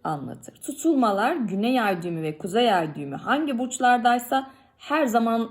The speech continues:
orada olur. Bu sene tutulmalar Boğa Akrep hattında. Kuzey Ay düğümü Boğa'da, geleceğin anahtarı dediğimiz, yani yönümüzü oraya bakacağız. Güney Ay düğümü Akrep'te.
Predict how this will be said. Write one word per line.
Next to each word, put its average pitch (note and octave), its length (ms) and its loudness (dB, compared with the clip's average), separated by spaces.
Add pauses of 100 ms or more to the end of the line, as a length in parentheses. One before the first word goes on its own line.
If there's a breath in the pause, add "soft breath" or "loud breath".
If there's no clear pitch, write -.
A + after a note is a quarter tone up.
(120)
orada E3+ 320 4
olur. C#3 320 -6
Bu D#4 120 2
sene F#3+ 380 -2
tutulmalar B3+ 760 2
Boğa G3+ 200 6
Akrep F#3+ 480 -4
hattında. - 540 -10 (300 soft breath)
Kuzey C#4+ 360 4
Ay B3 200 4
düğümü E3+ 360 -4
Boğa'da, G#3 480 4 (220)
geleceğin E3+ 460 0
anahtarı E3 540 -4
dediğimiz, - 580 -6
yani E3+ 220 0
yönümüzü F3 480 -2
oraya E3 360 2
bakacağız. - 560 -6 (580 loud breath)
Güney C4+ 320 4
Ay C4 240 2
düğümü B3 320 2
Akrep'te. D#3+ 720 -4